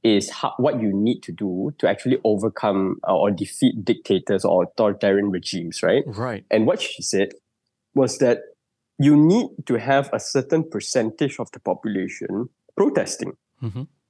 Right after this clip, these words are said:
Speaker 1: turning up to actually protest. And she was actually saying that if you have one percent of the population turning up, you have more than sixty plus percent of, uh, a, a chance of actually overthrowing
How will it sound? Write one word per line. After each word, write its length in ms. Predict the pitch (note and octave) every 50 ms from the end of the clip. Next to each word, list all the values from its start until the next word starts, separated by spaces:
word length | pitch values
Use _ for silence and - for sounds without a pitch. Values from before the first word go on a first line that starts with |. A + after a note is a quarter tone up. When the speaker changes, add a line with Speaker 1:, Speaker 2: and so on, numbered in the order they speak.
| _ _ -
Speaker 1:
turning 280 | B2 A#2+ B2+ C3+ -
up 300 | - G2+ G#2+ - - -
to 100 | - A2 F#2+
actually 300 | E2+ - - G#2+ G#2 G2+
protest. 580 | G2+ - - F2+ - - F#2 E2+ - - - _ - - - - - - - _ -
And 160 | C3 B2+ B2
she 160 | - - G3+
was 200 | A#3 F#3+ - -
actually 360 | A2 G2 - - B2+ C3+ C3
saying 420 | A#2+ - - G2 F2+ F#2 G2+ G#2 G#2
that 200 | - F#2+ F2+ - - _ _ _ _ _ _ -
if 320 | F3 G#3+ A3 - - - -
you 120 | A2+ G#2
have 280 | - - B2 B2 A#2+ - -
one 400 | G2 F#2 F2+ A2+ C#3+ F3+ F3+ F3+
percent 400 | - G2 - - - A2+ G#2+ G2
of 100 | E2 -
the 80 | - -
population 720 | - F2+ - - - F2+ F2+ F2+ F2+ - - F#2 F#2 F#2
turning 360 | - - F#2+ E2+ F2 F2 F2+ -
up, 300 | - F#2 A#2 D3 - - _ _ _ _ _ _ _ -
you 180 | A2+ A#2 A2+ A2+
have 380 | A2+ - C3+ C3+ C3+ C3+ C3+ - - _ -
more 400 | - A#2 A#2+ A#2+ B2+ C3+ D3+ D#3
than 180 | C#3+ A2+ F2+ F2
sixty 440 | - - - B2+ A#2+ - - - A#2
plus 300 | - - B2+ B2 A2+ -
percent 500 | - - - - - C3 E3+ G#3+ - - _ _ _ -
of, 240 | - G#2 F#2+ F#2 F#2 - - _ _ _ - -
uh, 480 | F#2+ F2+ F2+ E2+ E2+ E2+ E2+ - - - - -
a, 240 | - - - - G2
a 20 | G2
chance 520 | - - - C3 G#2+ - - A#2+ A#2 - - -
of 100 | G#2 -
actually 580 | F#2+ G2+ - - A2 G#2+ A#2 A#2 A#2 A#2+ - _ -
overthrowing 800 | A#2 A2 G#2 B2 A#2+ - - - G2 F#2+ F#2+ F2+ F#2+ G2 F2+ -